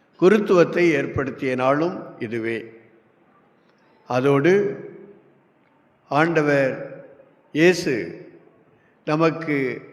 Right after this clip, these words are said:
அன்பு கட்டளையும் தருகின்றார். இவ்வாறு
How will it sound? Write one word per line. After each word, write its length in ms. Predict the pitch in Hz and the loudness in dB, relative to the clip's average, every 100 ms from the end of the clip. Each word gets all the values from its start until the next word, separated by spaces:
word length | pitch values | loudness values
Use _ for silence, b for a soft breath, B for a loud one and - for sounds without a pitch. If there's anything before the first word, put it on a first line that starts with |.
| - - | -12 -4
அன்பு 360 | 139 180 208 | -2 -2 -4
கட்டளையும் 760 | 214 143 - 143 147 135 135 139 | -2 -2 -2 -2 -2 -2 -4 -6
தருகின்றார். 680 | 120 104 98 95 98 98 - - - _ _ _ _ _ _ _ _ _ _ _ _ _ _ _ _ _ _ _ _ _ _ | -6 -6 -8 -8 -6 -8 -10 -20 -20 _ _ _ _ _ _ _ _ _ _ _ _ _ _ _ _ _ _ _ _ _ _
இவ்வாறு 800 | - 143 170 180 170 127 165 - | -2 4 6 6 4 0 -2 -4